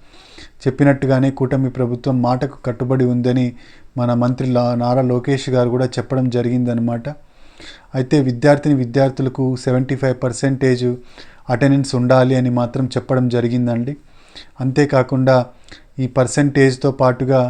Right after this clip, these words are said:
తెల్ల రేషన్ కార్డు కూడా కలిగి ఉండాలండి. తెల్ల రేషన్ కార్డు కలిగి ఉంటే మాత్రమే ఈ పథకం వర్తిస్తుంది, లేకపోతే లేదు. ఇక ఈ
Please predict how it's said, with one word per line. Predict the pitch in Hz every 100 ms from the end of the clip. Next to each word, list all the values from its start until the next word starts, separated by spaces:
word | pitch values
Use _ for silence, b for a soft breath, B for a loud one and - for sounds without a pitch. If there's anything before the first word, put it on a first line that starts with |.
| 127 b -
తెల్ల | 135 139
రేషన్ | 135 127 139 131
కార్డు | 131 127 123
కూడా | 135 135
కలిగి | 131 123 127 127
ఉండాలండి. | 120 120 117 120 147 - b b b b -
తెల్ల | 131
రేషన్ | 135 139 143 135
కార్డు | 135 127
కలిగి | 123 127 123
ఉంటే | 127 127 127
మాత్రమే | 123 123 120 127 131 127
ఈ |
పథకం | 123 113 - 127
వర్తిస్తుంది, | 117 110 131 - - 123 123 156 - b b b 131
లేకపోతే | 127 127 131 131
లేదు. | 123 123 120 156 - B B B B B B 139
ఇక | 147 139 131 b b -
ఈ | 131